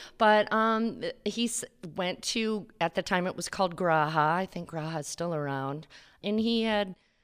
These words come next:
advocated for me to play. And there were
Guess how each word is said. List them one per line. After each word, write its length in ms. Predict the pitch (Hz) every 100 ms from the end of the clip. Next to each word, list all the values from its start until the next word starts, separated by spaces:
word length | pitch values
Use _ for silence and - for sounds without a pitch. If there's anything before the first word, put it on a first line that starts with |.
| _ _ -
advocated 720 | 180 233 277 247 180 170 175
for 180 | - 196
me 380 | 175 160 160 190 -
to 540 | - 190 185 185 185 _ _ -
play. 500 | 233 311 339 - - _ _ -
And 320 | 180 180 180
there 140 | 185 185
were 560 | 185 180 175 175 170